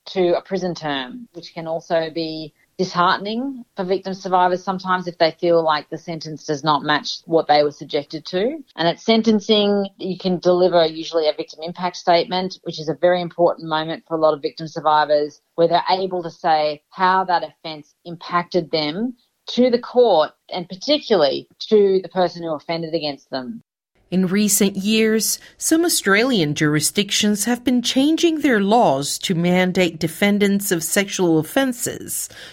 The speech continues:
Speaker 2: to prove in court they obtained affirmative consent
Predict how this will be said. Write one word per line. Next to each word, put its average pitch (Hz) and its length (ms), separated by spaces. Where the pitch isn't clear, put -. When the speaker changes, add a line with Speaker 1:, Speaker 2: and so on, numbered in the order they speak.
Speaker 2:
to 277 100
prove 359 300
in 311 160
court - 480
they 147 140
obtained 185 600
affirmative 196 600
consent - 760